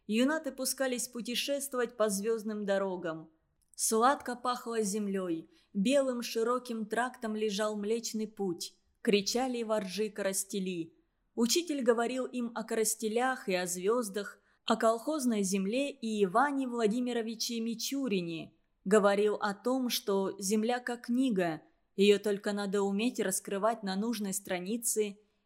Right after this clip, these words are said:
и землю надо учить, вот как их, ребятишек, учат учителя в школе. И Марина мечтала,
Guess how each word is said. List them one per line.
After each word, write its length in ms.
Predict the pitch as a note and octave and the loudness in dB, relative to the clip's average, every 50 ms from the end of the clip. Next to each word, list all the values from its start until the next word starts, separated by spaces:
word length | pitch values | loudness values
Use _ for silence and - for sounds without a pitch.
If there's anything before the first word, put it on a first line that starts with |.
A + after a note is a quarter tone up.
| _ - | _ 0
и 180 | A#3 C4 C#4 | 4 6 6
землю 420 | C4 G#3+ A#3+ C#4+ D4+ D4 C#4+ C4+ C4 | 6 6 4 0 0 -2 -4 -4 -4
надо 280 | C4 C4+ B3+ C4 B3 | -2 0 2 2 2
учить, 720 | A#3+ - C4 C4 - - - - B3+ B3+ A3+ F#3 - - _ _ _ _ _ - | 2 2 -6 -6 -4 -4 -4 -2 -2 -2 -2 -2 -4 -8 _ _ _ _ _ -4
вот 280 | F#3 F#3 G#3+ - A3 - | 4 6 6 6 6 4
как 220 | A3+ G#3+ G#3+ - - - | 0 0 0 -2 -6 -4
их, 260 | C#4 C#4 B3 - G3+ | 0 0 0 0 0
ребятишек, 720 | F#3 G3 F3+ G3 G3 - B3+ B3+ A#3 - G#3 F#3+ - - - _ _ _ _ - | -2 -2 -2 -4 -6 -4 -4 -2 0 0 0 0 -2 -4 -18 _ _ _ _ -2
учат 480 | B3+ C#4 D4 C4+ - C4+ B3 B3 - - - | 0 0 2 2 0 -2 -4 -4 -6 -8 -8
учителя 520 | A#3+ - - A3 - A#3 A3 A3 A3 G#3+ | -4 -4 -4 -2 0 2 4 4 4 4
в 40 | G3 | 2
школе. 640 | - - - - A#3 G#3 F#3 F3 F3 E3+ E3 D#3+ - _ _ _ _ _ _ _ _ _ _ _ _ _ _ _ _ _ _ _ - | -2 -6 -4 2 2 4 4 4 2 -2 -4 -8 -12 _ _ _ _ _ _ _ _ _ _ _ _ _ _ _ _ _ _ _ 4
И 100 | G3+ A3 | 6 8
Марина 400 | A3 A#3+ B3+ D4+ E4+ E4+ D#4 D4 | 8 8 8 6 4 2 0 -2
мечтала, 920 | C#4+ C#4+ C4+ C4+ - - - - G#3 F#3+ F3+ F3 E3+ E3+ E3 E3+ F3 F3+ | -4 -4 -4 -4 -4 -6 -4 -2 -2 0 0 -2 -4 -8 -10 -10 -14 -16